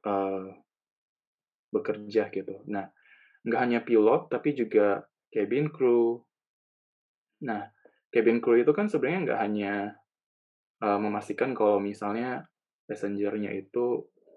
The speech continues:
nyaman gitu kan. Tapi mereka, eh, ada beberapa company kayak, em, misal kayak Air Force,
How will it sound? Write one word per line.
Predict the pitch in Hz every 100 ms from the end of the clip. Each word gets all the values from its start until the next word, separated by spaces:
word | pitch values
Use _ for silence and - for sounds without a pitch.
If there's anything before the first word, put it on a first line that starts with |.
| -
nyaman | 107 101 104 107 104 101
gitu | 95 -
kan. | - _ _ _ _ - _ _ _ _ _ _ _ _
Tapi | - 185
mereka, | 165 135 196 170
eh, | 131 127 117
ada | 120
beberapa | 120 117 117 - 123
company | 117 - - - 740 698 1017 960 960 762 762 762 - _ _ _ _ _ _ _ _ _ - -
kayak, | 120 110 107 107 104 104 104 - - - -
em, | 107 104 104 104 104 107 104 _ _ _ _ _ _ _ -
misal | 113 143 156
kayak | 107 95 -
Air | 117 139 139
Force, | - 113 110 113 - _